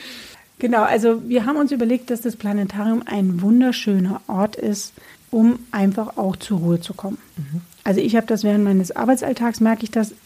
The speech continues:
Speaker 1: wenn ich im Kuppelsaal bin, das ist eben unser Planetarium, der Kuppelsaal, der Alltag ist dann irgendwie ganz fern und man ist in einer ganz eigenen Atmosphäre und ganz eigenen Stimmung und es ist einfach wunderschön. Und den würden wir eben gerne,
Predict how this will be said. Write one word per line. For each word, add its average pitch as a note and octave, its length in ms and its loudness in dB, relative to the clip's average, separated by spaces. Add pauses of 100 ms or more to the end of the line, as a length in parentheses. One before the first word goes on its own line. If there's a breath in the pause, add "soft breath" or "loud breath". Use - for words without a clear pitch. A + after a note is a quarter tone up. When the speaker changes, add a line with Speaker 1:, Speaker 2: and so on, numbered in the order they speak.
(160)
Speaker 1:
wenn G3+ 300 2
ich G3 100 -4
im G3+ 100 2
Kuppelsaal G#3+ 520 2
bin, G3+ 240 0 (220)
das - 180 -20 (220)
ist - 120 -14
eben G#3 160 0
unser F#3 200 2
Planetarium, F#3 680 0
der F#3+ 100 0
Kuppelsaal, G3+ 500 0 (1080 loud breath)
der A3+ 160 0
Alltag C#4 400 4
ist C4 160 -2
dann B3 140 4
irgendwie A#3 280 2
ganz A#3+ 300 2
fern A3+ 380 2 (600)
und A#3 220 4
man B3 160 2
ist B3 180 -4
in A3+ 120 2
einer A3 180 -4
ganz G#3 460 0
eigenen F#3 500 0
Atmosphäre G3 560 -2
und F#3+ 140 -2
ganz F#3 180 -4
eigenen F3 380 0
Stimmung F#3+ 560 0
und F3+ 360 -2
es - 140 -2
ist - 60 2
einfach F#3 240 2
wunderschön. F#3 560 0 (480 loud breath)
Und A3 180 2
den B3+ 160 6
würden A#3 220 4
wir A3 100 2
eben G#3 220 2
gerne, G#3 440 2